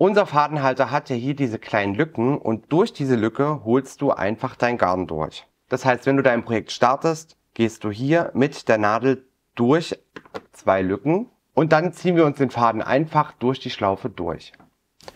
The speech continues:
So. Hier liegt jetzt also euer Anfangsfaden, wo wir unser Projekt starten. Jetzt ist es noch wichtig,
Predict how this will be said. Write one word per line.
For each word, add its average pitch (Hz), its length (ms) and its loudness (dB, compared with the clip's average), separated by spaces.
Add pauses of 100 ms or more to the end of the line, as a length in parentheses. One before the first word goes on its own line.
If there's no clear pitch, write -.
(680)
So. - 280 -6 (580)
Hier 156 220 0
liegt 156 180 0
jetzt 139 140 -4
also 113 240 -2
euer 95 180 2
Anfangsfaden, 123 920 -2 (560)
wo 107 200 -4
wir 113 80 4
unser 101 160 0
Projekt 95 340 -2
starten. 123 560 -2 (800)
Jetzt - 280 0
ist 135 200 -6
es 139 120 -10
noch 127 180 0
wichtig, 135 420 0